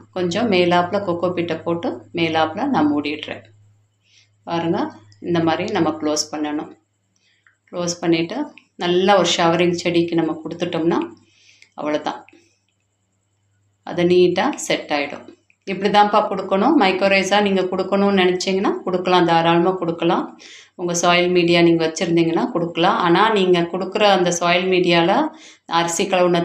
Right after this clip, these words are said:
தண்ணி அந்த மாதிரி ஐட்டங்களை எதுவும் கொடுக்காம நீங்க நார்மல் ஒரு ஃபீடு கொடுக்குறாப்புல இருந்தா இதெல்லாம் கொடுங்க.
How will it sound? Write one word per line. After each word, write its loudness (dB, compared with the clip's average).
தண்ணி 2
அந்த 4
மாதிரி 4
ஐட்டங்களை 2
எதுவும் 0
கொடுக்காம 0
நீங்க 4
நார்மல் 2
ஒரு -2
ஃபீடு 0
கொடுக்குறாப்புல -2
இருந்தா -2
இதெல்லாம் -4
கொடுங்க. -10